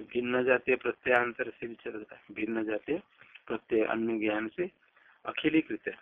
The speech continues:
खिली विच्छेदन नहीं हो। खिली कृत्य का अर्थ विच्छिन्न हो, अखिली कृत्य अर्थ विच्छेदन नहीं हो। निर्वातस्थ दीप शिखा समा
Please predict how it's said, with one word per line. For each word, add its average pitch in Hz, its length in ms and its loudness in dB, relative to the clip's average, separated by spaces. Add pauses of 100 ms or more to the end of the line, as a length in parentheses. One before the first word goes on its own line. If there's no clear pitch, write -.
(280)
खिली 123 200 -2
विच्छेदन 113 580 -8
नहीं 107 400 -6
हो। - 80 -16 (600)
खिली 120 240 0
कृत्य 123 280 -2
का 123 100 4
अर्थ 127 160 2
विच्छिन्न 135 380 -4
हो, - 220 -10 (480)
अखिली 120 300 -6
कृत्य 113 240 -6
अर्थ 139 100 2
विच्छेदन 113 460 -6
नहीं 110 380 -8
हो। - 120 -16 (1040)
निर्वातस्थ 120 760 6
दीप 117 380 -2
शिखा - 340 -4
समा 107 300 -8